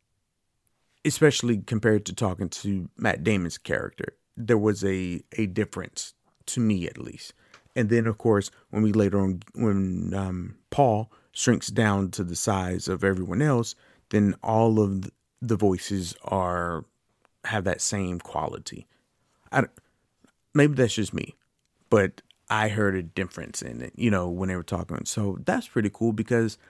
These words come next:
I wonder how, you know, how long do, do you take to dial that in? Uh, are you using a mathematical equation by how much? 'Cause I think they said something about they're gonna lose point something of their current body mass or something.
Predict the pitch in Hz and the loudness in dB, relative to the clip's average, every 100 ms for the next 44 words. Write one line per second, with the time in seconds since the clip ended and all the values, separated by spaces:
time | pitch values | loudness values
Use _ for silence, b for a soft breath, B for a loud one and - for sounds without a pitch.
0 | b b _ _ - 110 117 104 104 - | b b _ _ -2 2 2 2 0 0
1 | 147 131 101 95 113 127 127 131 110 107 | 2 4 4 2 0 0 0 -2 -4 -6
2 | - - 107 104 120 - - 101 98 101 | -6 -4 -2 -2 -6 -6 -4 -4 -2 -2
3 | 92 104 98 98 95 113 98 b b b | -2 -2 -2 -2 0 2 0 b b b
4 | _ 135 107 104 92 - 113 107 101 104 | _ 0 2 2 2 0 2 4 4 2
5 | 98 98 - 92 98 104 - 110 95 - | 4 2 0 0 0 0 0 0 0 0
6 | 104 110 110 95 95 98 104 - - - | 0 2 0 0 0 0 0 -2 -8 -14
7 | _ _ _ _ _ - 107 104 143 113 | _ _ _ _ _ -2 0 0 0 2
8 | 107 113 120 110 101 101 98 104 104 104 | 0 -2 0 2 2 2 2 2 0 0
9 | 104 - - 110 104 - 104 - 110 104 | -2 -4 -4 -2 -2 -2 -2 -2 -2 -2
10 | 101 101 98 95 - 110 104 95 95 101 | 0 0 2 0 -2 -2 -2 0 0 0
11 | 98 95 90 - - 87 85 87 | 0 -4 -6 -10 -8 -6 -6 -8